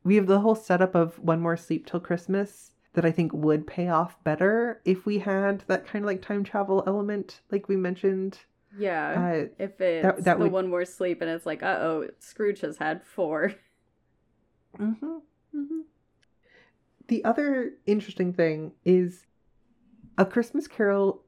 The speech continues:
Speaker 1: is itself an adaptation in some ways of,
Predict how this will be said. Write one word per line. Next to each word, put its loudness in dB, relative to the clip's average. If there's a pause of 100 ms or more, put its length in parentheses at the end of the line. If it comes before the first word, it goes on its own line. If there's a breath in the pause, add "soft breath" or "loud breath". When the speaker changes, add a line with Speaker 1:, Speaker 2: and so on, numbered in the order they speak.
(120)
Speaker 1:
is 0
itself 2
an 2
adaptation 0 (100)
in 0
some 4
ways -2 (880)
of, 4